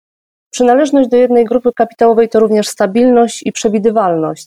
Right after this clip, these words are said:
W ramach strategii grupy kapitałowej stawiamy na relacje z klientem poprzez budowanie centrów kompetencji, gdzie klient, y, może uzyskać potrzebne informacje z różnych obszarów.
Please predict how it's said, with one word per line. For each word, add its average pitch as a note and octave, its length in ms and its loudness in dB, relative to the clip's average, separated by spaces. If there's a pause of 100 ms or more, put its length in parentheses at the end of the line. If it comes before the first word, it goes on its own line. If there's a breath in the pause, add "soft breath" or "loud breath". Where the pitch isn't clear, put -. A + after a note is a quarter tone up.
(160)
W F#3+ 60 -12
ramach G3 480 -4
strategii G3 640 -2
grupy G3 280 -2
kapitałowej F3 920 -4
stawiamy G3+ 800 -4
na F#3+ 400 -6 (360 soft breath)
relacje G3+ 380 -2
z - 80 -14
klientem F3 720 -4
poprzez G3 420 -8 (100)
budowanie G#3 520 -2
centrów G#3+ 440 -4
kompetencji, G3+ 880 -6
gdzie F#3 200 -4 (160)
klient, B3 640 0
y, - 40 -2 (340)
może G#3 500 -2
uzyskać G#3 500 -6
potrzebne G3 720 -6 (560 soft breath)
informacje G3+ 720 -2
z F3+ 60 -2
różnych F#3 360 -4
obszarów. - 460 -8